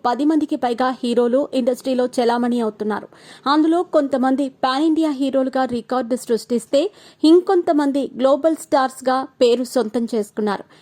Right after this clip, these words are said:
ఇంకొంతమంది ఆ సక్సెస్ కోసం పరితపిస్తున్నారు. ఇకపోతే, ఇంత గొప్ప కుటుంబం నుంచి వచ్చిన ఈ హీరోలు ఇండస్ట్రీలో ఏం చేసినా సరే, అది సంచలనంగా మారుతుంది.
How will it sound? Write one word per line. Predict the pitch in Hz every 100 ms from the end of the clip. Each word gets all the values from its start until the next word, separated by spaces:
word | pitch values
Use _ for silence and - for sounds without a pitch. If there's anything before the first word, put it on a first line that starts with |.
| _
ఇంకొంతమంది | 220 214 233 240 226 226 269 339 -
ఆ | 240
సక్సెస్ | 254 247 - 359
కోసం | - 320 330 320
పరితపిస్తున్నారు. | 285 240 240 240 226 - 214 202 - - - -
ఇకపోతే, | 269 359 370 392 392 -
ఇంత | 269 370
గొప్ప | 311 285 359
కుటుంబం | 359 311 294 302 285
నుంచి | 269 277
వచ్చిన | 262 - 254 233 - -
ఈ | 240
హీరోలు | 208 262 277 277 311 440 - - -
ఇండస్ట్రీలో | 262 330 339 392 349 370
ఏం | 285 226 285 -
చేసినా | 320 320 294 285
సరే, | 262 277 349 - -
అది | 226 226 277
సంచలనంగా | 320 233 233 262 269 277 277
మారుతుంది. | 262 220 208 214 208